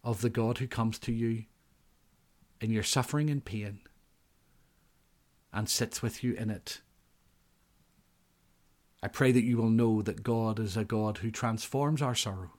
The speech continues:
and gives us a hope that the world cannot destroy. God bless you,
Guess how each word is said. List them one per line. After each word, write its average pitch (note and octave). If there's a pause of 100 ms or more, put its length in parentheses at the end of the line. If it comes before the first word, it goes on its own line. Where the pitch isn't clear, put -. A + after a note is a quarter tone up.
(1600)
and G#2+
gives A#2
us A#2
a A#2+
hope A#2+
that A2+
the A2+
world G#2+
cannot G2+
destroy. F#2 (3250)
God A#2+
bless G#2
you, G2